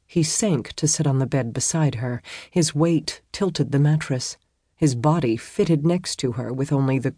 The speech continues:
quibble of a sheet and blanket between them. He was a solid presence now, as he'd been a shadow before.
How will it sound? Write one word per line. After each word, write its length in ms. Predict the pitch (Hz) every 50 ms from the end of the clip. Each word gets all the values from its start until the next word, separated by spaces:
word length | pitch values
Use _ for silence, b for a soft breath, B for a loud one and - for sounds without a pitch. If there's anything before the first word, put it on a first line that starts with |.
| _
quibble 340 | - - - 131 123 131 123
of 120 | 127 113 123
a 20 |
sheet 380 | - - - - 156 143 - 135
and 180 | 127 127 120
blanket 460 | 131 143 175 190 185 - 117 - - -
between 380 | - - - - 131 131 127
them. 240 | 127 127 127 127 123 B B B B B B B B B B B B B
He 140 | B 165 156
was 160 | 139 135 127
a 60 | 143 135
solid 600 | - - - 180 190 202 160 123 120 120 - -
presence 480 | - 151 139 - - 143 131 - -
now, 320 | 156 143 139 160 185 190 - _ _ _ _ -
as 160 | 139 135 -
he'd 200 | 147 139 123 113
been 160 | 143 131 127
a 40 | 120
shadow 540 | - - - - 175 185 185 135 123 123 123
before. 580 | 120 131 - - - 170 156 147 147 151 151